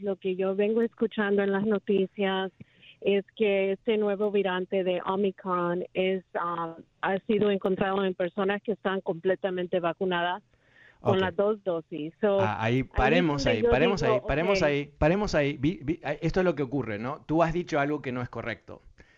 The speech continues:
Speaker 2: Entonces, te, tú has dicho, co-, en realidad, lo que tú has dicho no tiene mucho sentido porque, eh, eh, que de dónde sale el, la variante y que, ah, gente que se ha vacunado se infecte son dos temas totalmente diferentes.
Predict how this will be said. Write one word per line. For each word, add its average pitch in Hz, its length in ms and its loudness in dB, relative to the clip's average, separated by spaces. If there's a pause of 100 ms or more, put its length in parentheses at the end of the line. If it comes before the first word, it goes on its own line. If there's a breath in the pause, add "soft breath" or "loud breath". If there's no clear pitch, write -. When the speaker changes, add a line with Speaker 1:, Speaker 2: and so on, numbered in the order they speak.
(180 soft breath)
Speaker 2:
Entonces, 113 560 -6
te, 127 140 -2 (200)
tú 156 180 2
has 160 80 0
dicho, 170 240 -6
co-, - 120 -12
en 131 100 -6
realidad, 139 460 0
lo 107 240 -6
que 113 100 -10
tú 147 300 -4
has 123 120 -4
dicho 127 280 -6
no 120 160 -6
tiene 123 220 -10
mucho 127 220 -8
sentido 107 640 -4
porque, 98 580 -10
eh, 92 680 -8
eh, 95 300 -10
que 107 260 -10
de 117 260 -10
dónde 170 320 0
sale 135 840 -2
el, 101 520 -8
la 107 140 -4
variante 101 760 -6 (180)
y 120 120 -10
que, 107 440 -8 (140)
ah, 101 260 -8
gente 143 380 -8
que 113 140 -10
se 113 100 -6
ha 117 40 -2
vacunado 113 380 -6
se 101 120 -12
infecte 107 400 -10
son 110 180 -8
dos 113 160 -8
temas 117 240 -8
totalmente 101 480 -12
diferentes. 90 600 -16